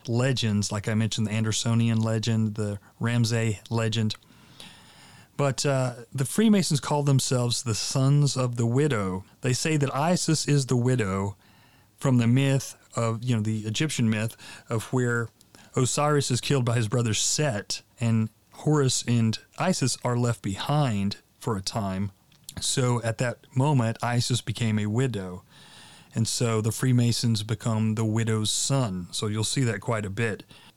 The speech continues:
The Masons, in that sense, represent Horus, the child of Osiris and Isis. Now, that is one story.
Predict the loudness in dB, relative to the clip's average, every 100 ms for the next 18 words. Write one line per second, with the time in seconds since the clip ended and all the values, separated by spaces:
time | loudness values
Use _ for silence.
0 | 0 2 4 2 2 4 4 2 0 2
1 | 4 2 0 -4 0 2 2 0 0 -2
2 | 0 0 0 0 0 0 -4 -10 -8 0
3 | 0 0 -4 -6 -4 -6 -4 -2 -2 -2
4 | -4 -4 -4 -4 -2 -6 -8 -6 -4 -2
5 | -2 -2 -2 -2 -4 -6 -12 -20 _ -4
6 | -2 0 -2 -4 -2 -2 -2 -4 -8 -8
7 | -12 _ _ _ _ _ -2 0 0 0
8 | -2 0 0 2 2 2 2 0 0 0
9 | 0 -4 -12